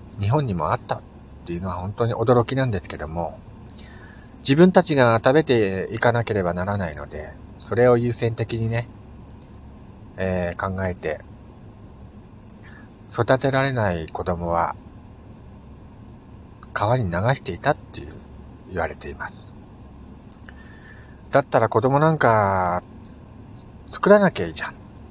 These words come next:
ていうふうに思うかもしれませんが、テレビもない時代、まあラジオもない時代、今みたいにネットとかも当たり前にない時代ですからね。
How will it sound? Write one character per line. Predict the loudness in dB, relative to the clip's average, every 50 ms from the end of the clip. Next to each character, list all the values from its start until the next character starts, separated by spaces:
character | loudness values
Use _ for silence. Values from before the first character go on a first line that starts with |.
| -18 -18 -12 -6
て | -6
い | -6 -4
う | -4
ふ | -4 -4
う | -2
に | -2 -2 -4 -4 -6 -6 -4
思 | 0 2 2 2
う | 2
か | 0 -2
も | -2 -4
し | -6 -6
れ | -2 -2
ま | -2 -2
せ | 0 -2
ん | 0 2
が、 | 2 2 2 0 -2 -6 -14 -20 -20 -20 -20 -20 -20 -20 -20 -20 -20 -20 -20 -20 -20 -20 -20 -20 -20 -20 -20 -20 -20 -20 -20 -20 -20 -20 -20 -20 -18 0
テ | 4 6
レ | 8 8 6
ビ | 6 4
も | 2 2 4
な | 4 4 4 4
い | 2
時 | 0 2
代、 | 4 4 4 2 0 -4 -10 -16 -18 -18 -18 -18 -18 -18 -20 -20 -20 -20 -20 -20 -20 -20 -20 -20 -20 -20 -18 -18 -18 -18 -20 -20 -20 -20 -20 -20 -20 -20 -20 -20 -20 -20 -20 -20 -20 -20 -20 -16 -8
ま | 0 2 6 6 8
あ | 8
ラ | 6 6
ジ | 6 4 2
オ | 0
も | 0 2
な | 2 2 2
い | 2
時 | 0 -2
代、 | -4 -6 -6 -8 -12 -18 -20 -20 -20 -18 -12 -4
今 | -2 0 0
み | 0 2
た | 2 2 2
い | 2 0
に | -4 -4 -4 -4
ネ | -4 -4
ッ |
ト | -4 -4 -2 -2
と | 0 0
か | 0 -2
も | -2 -2 -6 -8 -8 -8
当 | -2
た | -2 0
り | 0 0
前 | 0 0 0 0
に | 0
な | 0 0 0
い | 0 -2
時 | -6 -10
代 | -10 -8 -8 -8
で | -8 -10
す | -10 -10
か | -8 -8
ら | -8 -8
ね。 | -8 -8 -8 -8 -8 -10